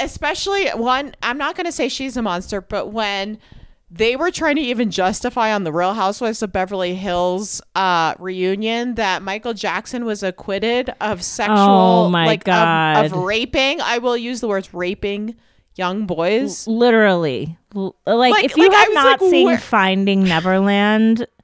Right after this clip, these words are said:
Speaker 2: like, and you need convincing, it's one of the most horrific things I've ever seen in my
Speaker 1: It's
Speaker 2: life.
Speaker 1: horrific.
Speaker 2: It's horrific.
Speaker 1: And people were like, "He was acquitted." I think, like, a,
Speaker 2: Oh,
Speaker 1: and then
Speaker 2: yeah,
Speaker 1: it was
Speaker 2: fuck
Speaker 1: like,
Speaker 2: that.
Speaker 1: "Okay,
Speaker 2: No.
Speaker 1: what, what are we, w-, why are we giving, like, these people, like,"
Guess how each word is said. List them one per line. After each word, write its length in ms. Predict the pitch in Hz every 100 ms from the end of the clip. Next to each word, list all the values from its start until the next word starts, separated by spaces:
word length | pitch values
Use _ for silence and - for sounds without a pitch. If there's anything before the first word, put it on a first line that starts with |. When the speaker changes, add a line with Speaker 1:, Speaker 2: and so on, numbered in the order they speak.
| _ _ -
Speaker 2:
like, 480 | 208 196 - - _ _ _ _ -
and 180 | 220 226
you 80 | 226
need 240 | 220 202
convincing, 960 | 254 214 196 175 190 233 233 247 262 269 _ _
it's 140 | 233 269
one 140 | 285
of 80 | 294
the 60 |
most 200 | 302 269
horrific 480 | - 220 202 - 196
things 280 | 196 180 185
I've 120 | 175
ever 240 | 165 160 160
seen 240 | 175 160
in 140 | 156
my 140 | 156 147
Speaker 1:
It's 80 | 147
Speaker 2:
life. 100 | 127
Speaker 1:
horrific. 420 | - 214 165 82 _
Speaker 2:
It's 160 | 196 -
horrific. 680 | 233 202 175 - - - - _
Speaker 1:
And 160 | 247 277
people 280 | 330 392 427
were 140 | 320 302
like, 320 | 269 240 - _ _ _ _
"He 180 | 302
was 300 | 339 370 359
acquitted." 800 | 330 311 - - 302 311 277 202
I 100 | 196
think, 260 | - 262 254
like, 300 | 233 185 -
a, 100 | - - - _ -
Speaker 2:
Oh, 40 | 180
Speaker 1:
and 240 | - 160
then 160 | 285 269
Speaker 2:
yeah, 60 |
Speaker 1:
it 60 | 262
was 120 | 285
Speaker 2:
fuck 80 | 214
Speaker 1:
like, 240 | 202 -
Speaker 2:
that. 400 | 170 151 147 143 254
Speaker 1:
"Okay, 140 | 175
Speaker 2:
No. 260 | 170 151 147
Speaker 1:
what, 260 | 269 143
what 220 | 214 269 349
are 80 |
we, 200 | 370 359
w-, 500 | 254 208 196 214 226 233
why 360 | 240 240 277
are 100 | 330
we 180 | 330 320
giving, 380 | 254 247 254 254
like, 280 | 226 190 -
these 220 | 214 -
people, 500 | - 233 240 202 190
like," 380 | 180 165 165